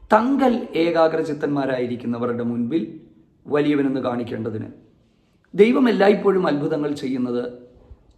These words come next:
തന്നിൽ മാത്രം ആശ്രയിച്ച് തന്നിൽ മാത്രം പ്രതീക്ഷയോടെ കാത്തിരിക്കുന്നവരുടെ മുമ്പിലാണ്. അല്ലാത്തടത്ത് ദൈവം ചെയ്തിട്ടില്ല എന്നുള്ളതല്ല, പക്ഷേ മജോറിറ്റിയും ദൈവം ചെയ്തത്,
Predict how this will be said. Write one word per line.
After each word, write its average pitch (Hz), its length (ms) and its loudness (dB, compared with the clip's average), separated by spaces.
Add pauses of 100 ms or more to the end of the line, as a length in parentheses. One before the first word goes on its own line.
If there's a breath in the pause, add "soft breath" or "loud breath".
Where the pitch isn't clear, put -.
(100)
തന്നിൽ 208 360 4
മാത്രം 160 460 0 (120)
ആശ്രയിച്ച് 135 580 -4 (440)
തന്നിൽ 175 400 0
മാത്രം 147 500 -4
പ്രതീക്ഷയോടെ 131 540 -4
കാത്തിരിക്കുന്നവരുടെ 123 800 -6
മുമ്പിലാണ്. 139 400 -2 (640 soft breath)
അല്ലാത്തടത്ത് 202 560 2
ദൈവം 214 240 6
ചെയ്തിട്ടില്ല 214 500 2
എന്നുള്ളതല്ല, 135 520 -2 (160)
പക്ഷേ 185 300 -4 (640)
മജോറിറ്റിയും 190 960 0
ദൈവം 139 280 0 (100)
ചെയ്തത്, 120 360 -4